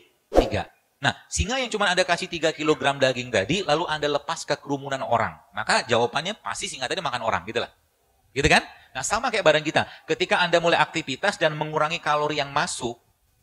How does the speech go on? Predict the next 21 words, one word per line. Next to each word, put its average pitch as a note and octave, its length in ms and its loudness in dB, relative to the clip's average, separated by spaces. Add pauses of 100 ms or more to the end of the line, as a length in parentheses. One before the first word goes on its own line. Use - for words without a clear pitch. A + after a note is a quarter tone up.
(800)
akan G3 400 0
terjadi D3 400 0
switching. E3 800 -10
Tubuh C#3+ 400 -2
akan F#3 400 -2 (240)
mengambil C#3 720 0
cadangan C#3 480 -2
energi. C3 240 -6
Ketika E3 320 -4
dia D#3+ 160 2
lihat D#3+ 320 2 (240)
di C#3 160 -6
glikogen, C#3+ 560 0
di C3+ 80 -4
kulkas, D3+ 480 -6
bahasa B2 160 2
saya B2+ 160 -4
itu D3+ 80 -4
nggak C#3 240 2
dapat C3 160 0
energi, C3 400 -4